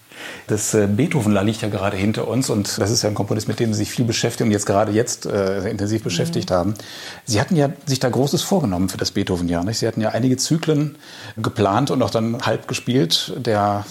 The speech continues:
Speaker 1: zweiunddreißig Beethoven-Sonaten und dann kam Corona dazwischen. Wie
Speaker 2: Ja,
Speaker 1: ist denn da
Speaker 2: genau.
Speaker 1: der Stand überhaupt? Geht's weiter? Wie geht's weiter?
Speaker 2: Also es ist so, das wird weitergehen und, ähm, es wird auch, also es wollen alle, die daran beteiligt sind, das sind also verschiedene kleinere Veranstalter,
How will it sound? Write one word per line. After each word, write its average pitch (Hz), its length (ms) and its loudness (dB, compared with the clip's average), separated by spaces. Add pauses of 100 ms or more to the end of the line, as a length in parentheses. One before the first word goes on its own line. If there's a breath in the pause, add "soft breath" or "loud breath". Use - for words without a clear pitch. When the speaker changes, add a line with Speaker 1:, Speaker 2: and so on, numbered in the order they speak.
Speaker 1:
zweiunddreißig 110 500 0
Beethoven-Sonaten 139 760 0
und 78 100 0
dann 107 160 0
kam 107 180 0
Corona 123 340 2
dazwischen. 101 540 -2 (340 loud breath)
Wie - 60 0
Speaker 2:
Ja, 170 80 2
Speaker 1:
ist 151 100 -6
denn 165 80 0
da 165 60 2
Speaker 2:
genau. 156 140 0
Speaker 1:
der 143 40 -2
Stand 135 460 -2
überhaupt? 92 480 -6 (100)
Geht's 123 320 0
weiter? 151 380 2
Wie 113 100 4
geht's 151 240 0
weiter? 147 360 0 (260 loud breath)
Speaker 2:
Also 165 180 4
es 160 140 0
ist - 180 -6
so, 170 140 2
das 156 380 0
wird 165 260 2
weitergehen 240 640 2
und, 175 460 -2
ähm, 156 280 -2
es - 300 -4 (340)
wird 151 440 0
auch, 156 260 0
also 151 180 -2
es 143 140 -2
wollen 151 220 2
alle, 165 340 4
die 151 380 0
daran 139 280 -2
beteiligt 165 520 0
sind, 202 160 -4
das 131 60 -6
sind 143 100 -4
also 135 180 -6
verschiedene 156 520 -4
kleinere 143 360 -4
Veranstalter, 254 720 0